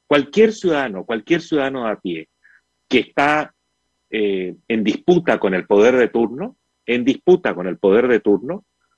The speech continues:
puede ser víctima de un abuso, puede ser víctima de una detención arbitraria, eso es lo, esa es la,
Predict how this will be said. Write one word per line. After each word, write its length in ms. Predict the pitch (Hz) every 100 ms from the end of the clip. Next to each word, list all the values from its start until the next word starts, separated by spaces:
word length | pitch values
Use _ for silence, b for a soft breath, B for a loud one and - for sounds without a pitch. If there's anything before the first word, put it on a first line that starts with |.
| _ _ _
puede 220 | - 156 143
ser 240 | 151 139
víctima 580 | 147 147 - 80 80 - _ _ _ _ -
de 140 | 95
un 160 | - 104
abuso, 520 | 95 80 - - - _ _ _ _
puede 240 | 220 127 120
ser 200 | 127 107
víctima 400 | 123 - 120 117
de 120 | 107
una 140 | 113
detención 480 | 107 101 92 - 104
arbitraria, 640 | 95 92 92 85 78 78 - _ _ _ _ _
eso 260 | 135 143 160
es 60 | 127
lo, 260 | 117 113 -
esa 240 | 156 202
es 40 |
la, 260 | 156 131 117